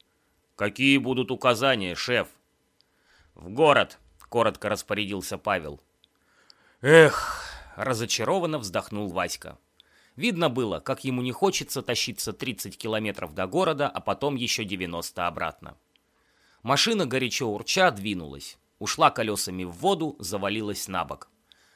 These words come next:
Аня напряженно вцепилась одной рукой в борт, а другой Павлу в рубашку. «Нет, я точно выпаду! Держи меня, Паша!» Павел обхватил ее за плечи и, вывернув запястье, посмотрел на часы.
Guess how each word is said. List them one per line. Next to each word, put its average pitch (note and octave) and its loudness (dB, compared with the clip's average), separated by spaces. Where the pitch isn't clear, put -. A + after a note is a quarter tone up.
Аня F3 6
напряженно A#2 -2
вцепилась A2+ -6
одной G2 -2
рукой G2 -6
в E2 -14
борт, E3+ -2
а G#2+ -4
другой G#2 -2
Павлу F#2+ 0
в F2 -10
рубашку. F2+ -4
«Нет, G3 4
я F#3+ 2
точно G3+ 2
выпаду! A#2 -2
Держи A3 0
меня, A2+ -4
Паша!» C3 6
Павел F3 4
обхватил C3 -2
ее G2+ -4
за G2+ -6
плечи G3 0
и, C3 -4
вывернув A2+ -2
запястье, D#3 -4
посмотрел G#2+ -6
на G2+ -6
часы. E2 -8